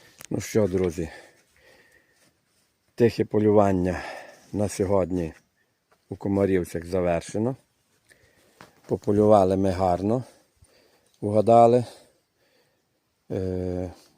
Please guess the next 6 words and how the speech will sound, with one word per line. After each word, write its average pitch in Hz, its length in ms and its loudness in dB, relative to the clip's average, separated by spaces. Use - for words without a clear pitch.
нікого 101 680 0
з-, 95 220 -6
не 98 180 -2
зустріли, 92 560 -6
жодного 90 420 0
грибника, 90 640 -4